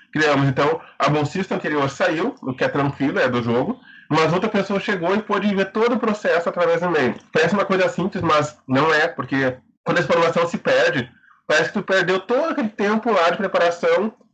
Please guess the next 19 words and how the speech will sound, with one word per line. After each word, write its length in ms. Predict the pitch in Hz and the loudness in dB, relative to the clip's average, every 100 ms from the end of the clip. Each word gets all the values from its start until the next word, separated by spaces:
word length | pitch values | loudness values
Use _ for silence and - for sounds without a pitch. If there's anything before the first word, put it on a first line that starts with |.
| _ | _
e 100 | 185 | -4
foi 140 | 175 185 | -2 -4
pro 100 | - | -4
espaço. 440 | - 170 147 - | 0 2 2 0
Agora 240 | 113 117 | 0 2
não 120 | 196 220 | 2 2
mais. 460 | 220 170 170 - _ _ - - | 2 2 0 -8 _ _ -20 -4
A 140 | - 135 | 0 0
informação 500 | 143 135 127 143 147 | 2 0 0 -2 0
tá 120 | 190 | 0
ali, 300 | 175 185 254 - - | 0 -2 -6 -10 -2
nós 120 | 147 | 0
nos 80 | 143 | 0
comunicamos 500 | 170 165 - 160 180 | -2 -2 0 0 0
de 60 | |
forma 240 | 175 165 175 | 0 0 0
oficial 720 | 175 196 - 160 135 - - | -2 -8 -2 2 2 0 -4
por 160 | 151 160 | -4 -2
e-mail. 360 | 170 135 117 | 0 2 0